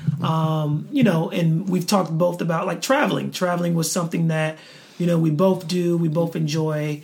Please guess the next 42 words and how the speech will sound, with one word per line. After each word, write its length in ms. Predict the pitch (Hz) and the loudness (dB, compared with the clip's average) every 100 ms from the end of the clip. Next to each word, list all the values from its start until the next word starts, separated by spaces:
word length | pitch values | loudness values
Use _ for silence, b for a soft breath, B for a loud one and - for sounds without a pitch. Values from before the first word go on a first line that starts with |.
| B B B | B B B
Um, 560 | 180 160 160 151 147 - - - | -4 0 0 0 -4 -6 -16 -4
and 560 | 196 175 170 160 - - - | 0 2 2 2 -2 -6 0
just 220 | 311 302 | 2 6
in 100 | 226 | 6
general, 280 | 214 262 202 | 6 4 4
like, 100 | 180 | 4
what, 220 | 190 - | 2 2
why 160 | 185 233 | 4 4
do 80 | 226 | 4
you 120 | 185 | 2
travel? 420 | - 160 151 147 | 0 -4 -2 -2
I'm 100 | 156 | -4
curious. 400 | 151 196 170 - | -2 -2 0 -2
Like, 180 | 160 147 - | -4 -8 -4
I 80 | 180 | 0
know 140 | 185 | 2
everyone 300 | 180 175 175 | 2 0 0
has 140 | 170 160 | 0 0
their 120 | 156 | -2
different 320 | 165 165 160 | -4 -4 -2
reasons 640 | 185 214 196 196 196 190 180 | 4 4 4 4 4 2 2
or 140 | 165 | 0
what 160 | 165 185 | -2 -4
they 80 | 165 | -2
try 140 | 175 | -2
to 40 | 160 | -2
get 140 | 160 | -2
out 160 | 160 156 | -2 -2
of 80 | |
it, 140 | 160 160 | -4 -4
but 180 | 156 147 B B | -6 -6 B B
why 140 | - 180 | -4 0
do 60 | 185 | 0
you 60 | |
travel 320 | 175 180 165 | 0 -2 0
and 140 | 160 151 | -2 -2
what 100 | 156 | -2
has 100 | 156 | -4
it 120 | 143 | -2
done 160 | 165 160 | -2 -2
for 140 | - | -6
you? 160 | 156 | -10